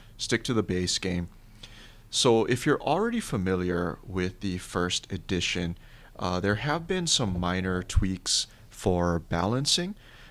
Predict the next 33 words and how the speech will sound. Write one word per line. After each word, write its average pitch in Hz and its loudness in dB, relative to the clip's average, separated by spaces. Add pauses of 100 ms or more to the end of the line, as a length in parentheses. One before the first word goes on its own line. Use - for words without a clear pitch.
(140)
Uh, 87 -4
and 90 -2
there's 101 2
some 117 4
new 143 4
cards 101 2
here 80 -2
just - 0
to 135 2
kind 160 -2
of 101 -2
freshen - -2
it 80 -4
up. - -4 (460)
Uh, - -8
speaking 160 0
of 101 2
which, 95 2
probably 139 4
the 147 2
most 98 0
noticeable 113 2
thing - -4 (240)
when 87 -2
you 87 -2
look 90 -2
at 92 -4
the 87 -4
second 82 -2
edition 85 -2
is 82 -2
the - -6
artwork. 82 -2